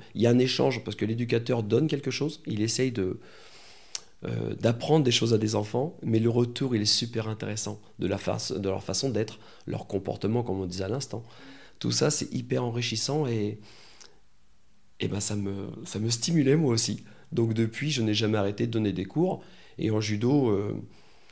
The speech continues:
je suis plus un, un pédagogue. J'étais, euh, un peu, euh, compétition à un âge entre dix-sept et, et vingt et un, vingt-deux ans où j'ai, j'étais en pleine bourre, on va dire, et je,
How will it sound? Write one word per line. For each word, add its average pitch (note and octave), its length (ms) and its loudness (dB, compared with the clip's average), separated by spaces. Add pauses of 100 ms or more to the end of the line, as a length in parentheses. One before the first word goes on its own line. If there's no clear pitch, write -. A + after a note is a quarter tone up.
(300)
je - 100 -6
suis - 160 -2
plus A#2+ 320 -2
un, G2+ 240 0 (380)
un G2+ 100 -6
pédagogue. G2+ 540 0
J'étais, G2+ 480 -4
euh, - 180 -6 (560)
un - 80 -10
peu, - 120 -4
euh, G2 480 -2 (440)
compétition B2 720 4
à A2+ 300 0
un A2 160 0
âge A2+ 220 2
entre G#2+ 380 -2
dix-sept A2 500 -2
et, - 240 -6 (500)
et - 120 -6
vingt G#2+ 220 -2
et G#2+ 100 2
un, A2 340 4
vingt-deux G#2 360 0
ans C3 120 6
où A2+ 100 2
j'ai, G2+ 180 -2
j'étais G2 220 -4
en G2+ 140 0
pleine G2+ 340 -2
bourre, A#2+ 240 -2
on G#2 80 4
va G2 140 -2
dire, G#2+ 220 -2
et G2+ 180 -4
je, F#2+ 140 -8